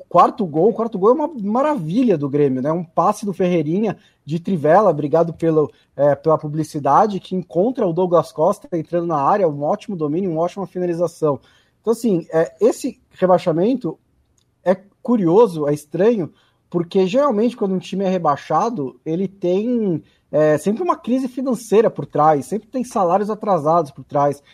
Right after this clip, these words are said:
E o Grêmio é um exemplo de boa administração no futebol brasileiro. É que tomou decisões muito equivocadas, é, do ponto de vista esportivo, né? O Wagner Mancini é o terceiro técnico desse Campeonato Brasileiro.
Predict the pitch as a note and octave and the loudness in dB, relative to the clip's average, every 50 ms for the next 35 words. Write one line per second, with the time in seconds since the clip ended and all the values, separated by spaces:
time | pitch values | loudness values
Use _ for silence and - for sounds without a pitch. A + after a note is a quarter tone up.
0 | _ _ _ - F3+ G3 A3+ F#3+ G3+ A3+ C4 D#4 D#4 E4 D#4+ C4 F#3 F#3+ A#3+ C#4 | _ _ _ -6 -2 -2 0 2 4 2 2 2 2 0 0 0 2 0 0 0
1 | - D4+ A#3 A#3 F#3 D3+ F3 B3+ C#4+ C4 A#3 B3+ C4 C4 C4+ C#4 B3+ - C#4 C4 | 0 -2 -2 -2 -2 2 4 4 4 4 2 -2 -4 -2 -4 -6 -4 -2 -4 -4
2 | - - - G3+ F#3 - - D#3+ - - D#3 D3+ D3 D3 D3 C#3+ C#3 C3 D3 C#3 | -4 -4 -2 0 0 0 0 -4 -6 -8 -2 0 0 0 2 -2 -4 -4 -4 -4
3 | C3+ B2+ B2 A#2+ - _ _ _ _ _ - D#3 D#3+ - - - C#4 C#4 B3+ G3 | -4 -4 -4 -6 -10 _ _ _ _ _ -4 -4 -4 -4 -4 -2 0 0 2 2
4 | F#3 G#3 G3+ A3 G#3+ G#3+ - B3+ A3+ F#3+ F3+ F3 F#3 G#3 G#3+ G3 F3 E3 E3+ F#3+ | 2 2 2 0 -2 -2 -4 -8 -6 -2 0 0 0 0 -2 -4 -4 -4 -4 -4
5 | - A#3+ G3+ - A#3+ G#3+ A#3+ A#3 A#3 - - D#3 D3+ D#3+ E3 F3 G#3+ G3+ - - | -4 -6 -8 -6 -6 -2 -2 -4 -2 0 2 4 4 4 2 0 -4 -6 -6 -12
6 | _ _ _ _ - D#3 D#3 D#3 D#3 D3+ - - D#3+ E3+ E3 E3+ F#3+ F#3+ G3+ F3 | _ _ _ _ -2 0 0 0 0 -2 -6 -4 -4 -4 -4 -6 -6 -6 -4 -4
7 | D3 D#3+ F3+ E3+ - - G#3 - _ - A3 G#3+ - - - G#3+ G#3+ G3+ C#3+ C3 | -4 -4 -6 -6 -6 -10 -10 -8 _ -4 -4 -4 -4 -8 -6 -4 -4 -4 -4 -4
8 | C3 B2+ C#3+ D3 D3+ C#3+ B2+ C3+ B2+ C3+ C#3+ C#3 D3 D3+ D3 C#3+ C#3 C3+ - F3 | -6 -4 -2 -2 -2 -2 -2 -4 -2 -2 -2 -2 -2 -4 -4 -4 -6 -6 -4 -4
9 | G3+ A3+ G#3+ A#3+ G#3+ F#3+ - A3 G#3 G3+ - G3 F#3+ G3 - F#3 F3 E3+ E3 E3+ | -4 -4 -4 -6 -8 -6 -4 -2 -2 0 2 2 2 2 2 -2 -4 -4 -6 -8
10 | - - F3+ D#3+ D#3+ D#3+ E3 E3 E3+ E3+ E3+ D#3+ E3+ E3+ D3 D3+ E3 D#3+ C3+ | -8 -8 -8 -4 -4 -4 -4 -2 0 0 0 0 0 0 0 2 2 0 0